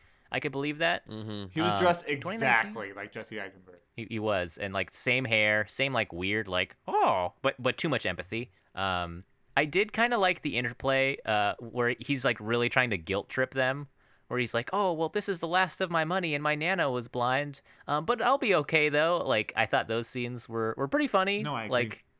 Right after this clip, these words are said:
Speaker 1: and then those, those scenes where he comes back <laughs> as well. Uh, and is, is some kind of, like, fucking <laughs> Southern dealer or some shit, like, some exotic animals dealer.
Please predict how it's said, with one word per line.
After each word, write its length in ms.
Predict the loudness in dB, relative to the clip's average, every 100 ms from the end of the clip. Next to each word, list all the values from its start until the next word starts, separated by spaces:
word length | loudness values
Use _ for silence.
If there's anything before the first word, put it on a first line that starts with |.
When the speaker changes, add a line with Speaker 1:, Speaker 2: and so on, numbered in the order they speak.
| -6
Speaker 1:
and 160 | 0
then 300 | 0 0 -4 -10 _ _
those, 260 | 0 0 0
those 200 | 0 0
scenes 300 | 0 -2 0
where 80 | -2
he 160 | -2 -4 -2
comes 220 | -2 0
back 400 | 0 2 0 -6
<laughs> 40 |
as 140 | -8 -4
well. 380 | -2 0 -2 -4 -16 -20 -16 -12 -10 0
Uh, 180 | 2 4
and 120 | 2
is, 180 | 0 -4
is 140 | -8 -4
some 200 | -2 2
kind 200 | 2 2
of, 120 | 2
like, 300 | 0 0 -4
fucking 580 | -4 -2 0 -2 -6 -8
<laughs> 40 |
Southern 420 | -4 2 4 4 2
dealer 400 | 2 2 4 4
or 60 |
some 240 | 2 2 0
shit, 380 | 2 0 0 2
like, 280 | 2 2 -4
some 180 | -4 -4
exotic 380 | 2 4 4
animals 360 | 4 2 0 -6
dealer. 360 | -6 -4 -4